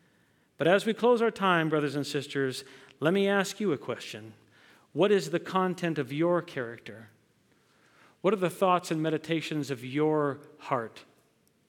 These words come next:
How is Jesus using John's retelling of Jesus' evangelism of the Samaritan woman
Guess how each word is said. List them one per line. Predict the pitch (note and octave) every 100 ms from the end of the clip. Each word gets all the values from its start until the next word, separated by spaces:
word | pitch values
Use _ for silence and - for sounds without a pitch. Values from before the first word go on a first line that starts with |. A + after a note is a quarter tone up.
| _ _ _ _ _ - -
How | A#3 C4
is | G#3+ -
Jesus | A3+ A#3+ G3+ F#3+ G3
using | A#3 A3 G#3 F3+
John's | D3+ A3 A#3+ G#3
retelling | F#3+ G3+ A#3 G3+ F3+
of | E3
Jesus' | C#3 A3 A#3+ G#3+
evangelism | F#3+ G3 A#3+ B3 F#3+ F3 G3
of | F#3+
the | F#3
Samaritan | G3+ A#3 G#3+ G#3+
woman | A#3+ G#3